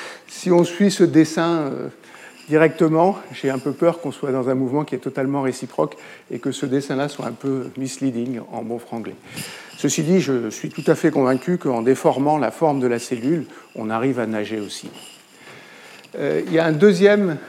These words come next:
mode de, de mouvement sans adhésion qui est, euh, schématisé ici, alors sur lequel je ne sais pas grand-chose. Ce qu'il, ce qu'il considère, c'est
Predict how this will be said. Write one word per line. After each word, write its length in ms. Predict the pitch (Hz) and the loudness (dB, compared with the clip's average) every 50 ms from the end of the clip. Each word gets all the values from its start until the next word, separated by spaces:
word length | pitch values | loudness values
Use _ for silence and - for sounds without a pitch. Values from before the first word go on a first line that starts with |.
| - - - - - - - - - - - - _ _ - - | -20 -20 -20 -20 -20 -20 -20 -20 -20 -20 -20 -20 _ _ -16 -10
mode 400 | 185 165 170 185 190 185 156 143 | -4 -2 2 2 2 2 2 0
de, 240 | 156 151 151 156 | -2 0 0 0
de 140 | 147 147 160 | 2 4 4
mouvement 420 | 165 170 165 151 165 185 185 190 185 | 4 4 4 4 4 4 4 4 4
sans 220 | - 196 175 170 | 2 0 0 2
adhésion 500 | 170 151 160 156 139 147 156 175 202 - - - - - - - - - | 2 4 4 4 4 4 2 0 0 -2 -4 -10 -18 -18 -20 -20 -20 -6
qui 160 | - - 165 | 0 4 6
est, 240 | 165 170 175 170 - 160 | 6 6 6 4 0 -2
euh, 320 | 143 135 135 - - 135 123 - - - - - - _ _ | -4 -4 -4 -6 -8 -10 -12 -14 -18 -20 -20 -20 -20 _ _
schématisé 580 | - - - 165 160 175 165 - - 151 156 165 | -4 0 2 4 6 4 4 4 2 4 4 4
ici, 260 | 156 143 - - 202 | 4 4 2 2 2
alors 160 | 208 185 160 | 4 4 2
sur 140 | - - 165 | 0 0 0
lequel 280 | 165 160 - 196 190 175 | 0 2 2 2 2 2
je 80 | 165 | 0
ne 60 | 156 135 | -2 -4
sais 140 | - 147 | -4 -4
pas 140 | 139 160 143 | -2 -2 -2
grand-chose. 520 | 123 120 135 127 - - 170 185 214 196 - - - - - - | 0 -2 -2 -4 -4 -2 0 0 0 -2 -4 -14 -18 -18 -18 -18
Ce 120 | - - - | -16 -12 -6
qu'il, 240 | - 185 180 180 - | -2 -2 -2 -2 -4
ce 100 | - - | -6 -6
qu'il 120 | - 180 | -4 -4
considère, 580 | 175 - 170 - - 180 147 160 180 202 208 190 | -2 -2 -2 -2 -2 0 2 4 4 4 4 2
c'est 360 | - - 160 165 175 185 185 | 0 -2 2 2 2 2 2